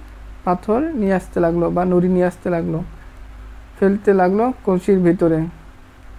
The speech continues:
কলসির ভিতরে একটা একটা নুড়ি পড়লো, তলার পানি ও উপরে উঠতে লাগলো। এভাবে কাকটি অনেক নুড়ি কলসিতে ফেললো। এক সময় কলস-,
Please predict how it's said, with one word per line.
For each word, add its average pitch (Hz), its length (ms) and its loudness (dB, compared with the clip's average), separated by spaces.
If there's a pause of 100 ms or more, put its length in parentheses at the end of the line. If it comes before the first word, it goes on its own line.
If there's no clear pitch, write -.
(1400)
কলসির 196 320 2
ভিতরে 202 340 2
একটা 190 400 0
একটা 214 380 -2
নুড়ি 196 260 2 (100)
পড়লো, 190 400 4 (120)
তলার 202 320 4 (180)
পানি 196 300 -2 (520)
ও 214 280 2
উপরে 202 380 2
উঠতে 190 320 2
লাগলো। 175 420 0 (960)
এভাবে 214 380 2
কাকটি 214 480 -2
অনেক 220 320 0 (120)
নুড়ি 202 460 2
কলসিতে 214 400 0
ফেললো। 196 440 0 (140)
এক 196 220 -2
সময় 208 400 -2 (560)
কলস-, 196 460 0